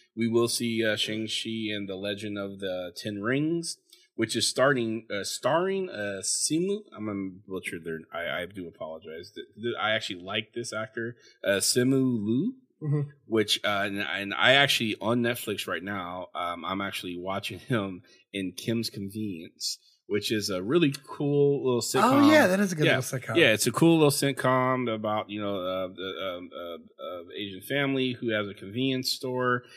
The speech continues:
Speaker 1: and they're in Canada, which it took me a minute to figure out <laughs> they were in Canada
Speaker 2: <laughs>
Speaker 1: until they started talking about the money and the exchange and stuff. I'm like, "Oh, okay, okay, that's Canadian currency and stuff." But, um, yeah, just, just the day, day in life. It kinda have kind of this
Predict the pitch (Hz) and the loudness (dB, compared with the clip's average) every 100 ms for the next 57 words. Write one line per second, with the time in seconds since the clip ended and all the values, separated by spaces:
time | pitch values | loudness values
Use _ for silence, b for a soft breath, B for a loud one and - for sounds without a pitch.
0 | b b 101 104 104 101 98 95 123 127 | b b 0 2 4 2 2 0 2 4
1 | 120 113 117 117 - - 107 - B B | 4 2 0 -4 -12 -8 -6 -6 B B
2 | - 120 170 151 127 135 135 127 123 120 | -6 2 4 6 8 6 6 2 4 4
3 | 117 123 131 202 123 202 175 165 151 - | 6 6 6 6 8 12 12 12 8 8
4 | - 143 240 147 151 185 - 240 - 139 | 8 10 10 10 6 6 4 4 6 6
5 | - 160 147 143 143 135 151 131 123 120 | 8 8 8 6 8 8 6 6 4 4
6 | 113 123 123 123 120 107 117 113 113 104 | 4 6 8 6 6 4 4 6 6 4
7 | - 113 113 113 - 117 160 196 277 214 | 0 -2 -2 -6 -8 -4 4 8 8 8
8 | 202 185 139 139 139 113 120 - 127 127 | 2 2 2 0 0 -2 -2 -2 -2 0
9 | 135 117 104 104 98 113 104 98 113 98 | -2 -4 -8 -12 -14 -14 -14 -14 -10 -10
10 | 120 B B - 135 131 107 - 120 120 | -10 B B 6 8 8 4 0 4 4
11 | 117 147 113 95 110 131 - 143 - 120 | 2 2 0 0 -4 -4 -6 -6 -4 -4
12 | 135 113 123 139 135 120 120 123 131 131 | -2 0 2 2 0 -4 -6 -4 -2 0
13 | 120 - 117 139 147 135 127 - 117 113 | -2 -2 -4 0 2 2 0 -4 -6 -4
14 | 107 107 | -4 -6